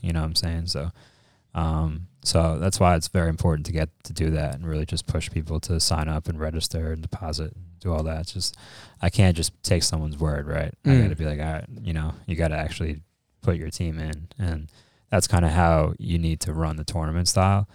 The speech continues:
Speaker 1: Um, if you don't take deposits, I've done it in the past, and, you know, guys just don't show up, and it just becomes a mess. <laughs> So, and it's just like, "All right, now I'm losing money just for even having this idea," right?
Speaker 2: Mm.
Speaker 1: So, um,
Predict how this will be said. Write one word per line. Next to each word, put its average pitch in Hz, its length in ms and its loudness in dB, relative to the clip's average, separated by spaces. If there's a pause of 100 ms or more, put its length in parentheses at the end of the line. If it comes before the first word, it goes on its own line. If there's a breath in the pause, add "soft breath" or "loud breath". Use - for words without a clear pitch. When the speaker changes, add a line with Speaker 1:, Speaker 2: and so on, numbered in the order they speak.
(480 soft breath)
Speaker 1:
Um, 80 280 0
if - 120 -8
you 92 80 2
don't 82 160 2
take 87 160 0
deposits, 90 500 0
I've 78 140 -6
done 82 200 0
it 80 40 0
in 82 80 -4
the 82 80 -2
past, 90 500 0 (160)
and, 78 580 -6 (600)
you 80 80 -6
know, 76 200 -4
guys 76 280 -4
just 85 140 -6
don't 76 180 -6
show - 200 -2
up, 78 300 -4
and 76 80 -6
it 71 60 -8
just 78 160 -8
becomes 78 260 -8
a 71 60 -12
mess. - 800 4
<laughs> - 40 -20 (440 loud breath)
So, - 220 -4
and 76 300 -4
it's 76 100 -8
just - 180 -2
like, 78 140 -2
"All 85 60 0
right, 78 160 -2
now 80 200 0
I'm 78 120 -4
losing 78 400 -2 (520 loud breath)
money 92 280 6
just 82 260 -4
for 82 120 -2
even 78 200 0
having 78 260 2
this 78 160 -4
idea," 76 380 -6
right? 139 180 -2
Speaker 2:
Mm. 117 140 4
Speaker 1:
So, 71 320 0 (240)
um, 73 360 -4